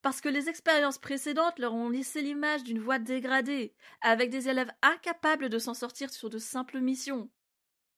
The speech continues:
Alors, en fin de compte, pour une filière professionnelle reconnue, il faut d'abord revoir le fonctionnement pour que les élèves puissent s'épanouir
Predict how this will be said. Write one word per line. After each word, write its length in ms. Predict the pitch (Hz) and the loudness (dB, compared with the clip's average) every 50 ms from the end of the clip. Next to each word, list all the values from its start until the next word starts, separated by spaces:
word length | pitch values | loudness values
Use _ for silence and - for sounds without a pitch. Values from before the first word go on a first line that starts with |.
| _ _ - | _ _ 6
Alors, 380 | 285 311 330 359 370 370 349 | 8 8 10 8 8 6 4
en 80 | 339 339 | 2 0
fin 220 | - - 277 277 | 2 2 2 2
de 80 | 262 - | 2 0
compte, 380 | - 302 320 349 370 - - 240 - - - | -2 0 0 0 0 0 0 0 0 -2 -4
pour 140 | - 220 | -2 0
une 80 | 220 220 | 0 0
filière 380 | - - 254 233 240 247 240 247 | 0 -2 -2 4 6 4 4 4
professionnelle 640 | - 247 - - 247 - - 254 240 247 247 233 | -2 -12 -6 -6 -6 -2 0 2 4 4 4 2
reconnue, 800 | 220 196 202 220 233 226 233 285 294 302 349 392 370 254 214 - _ _ _ _ - | 2 4 4 2 2 4 2 2 2 4 4 4 4 2 0 -6 _ _ _ _ -6
il 100 | 254 254 | -6 -4
faut 140 | - 294 277 | -4 -2 2
d'abord 380 | 285 311 285 311 320 294 262 | 2 2 4 4 2 4 4
revoir 420 | 269 339 370 359 - 349 370 349 285 | 4 2 2 2 2 2 4 4 4
le 80 | 240 | 2
fonctionnement 560 | 233 - 285 - - 320 302 285 285 294 320 | 0 -2 -6 -4 -2 0 0 2 2 0 0
pour 160 | - 254 233 - | -2 -6 -8 -4
que 100 | - 226 | -2 -2
les 220 | 226 226 220 233 | 0 0 0 2
élèves 200 | 247 262 262 254 | 0 0 0 -2
puissent 220 | - - 226 - | -6 -10 -8 -8
s'épanouir 720 | - - 302 320 - 359 349 330 302 294 262 254 254 277 269 | -6 -6 -6 -2 2 4 4 4 4 2 2 2 2 0 -2